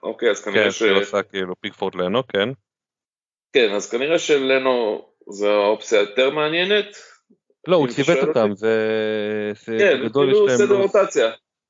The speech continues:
Speaker 2: כן, אוקיי.
Speaker 1: וחזו-, ו-, ויש לו את דיאבי על הספסל, בחירה טובה בעיניי, בוטמן וקבורי. זה
Speaker 2: אוקיי.
Speaker 1: השחקני ספסל שלא ראינו.
Speaker 2: סך הכל,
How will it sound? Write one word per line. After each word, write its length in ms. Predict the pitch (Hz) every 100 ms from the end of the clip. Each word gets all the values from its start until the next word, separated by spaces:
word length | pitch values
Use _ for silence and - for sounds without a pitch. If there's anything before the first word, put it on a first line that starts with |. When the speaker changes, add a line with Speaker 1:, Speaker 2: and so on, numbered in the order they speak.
| _ _ _ _ _ _ 107
Speaker 2:
כן, 160 | 90 80 _ _ _ -
אוקיי. 380 | 104 - 107 135 - _ _ _ _ _ _ _ _ _ -
Speaker 1:
וחזו-, 640 | 113 113 117 104 156 175 139 117
ו-, 420 | 123 107 113 113
ויש 260 | 127 143 156
לו 60 |
את 100 | 123
דיאבי 380 | 120 117 107 147
על 60 | 131
הספסל, 400 | 131 - 160 151
בחירה 240 | 127 104 113
טובה 300 | 117 113 131
בעיניי, 520 | 156 170 190 107 -
בוטמן 500 | - - - 185 202 202 - _ 104
וקבורי. 520 | - 101 104 92 85 - _ _ _ _ _ _ _ _ _ -
זה 80 | 107
Speaker 2:
אוקיי. 360 | 113 110 104 98
Speaker 1:
השחקני 380 | - - 104 110
ספסל 280 | - 117
שלא 300 | 113 107 104
ראינו. 240 | 95 95 139
Speaker 2:
סך 60 |
הכל, 300 | 165 165 160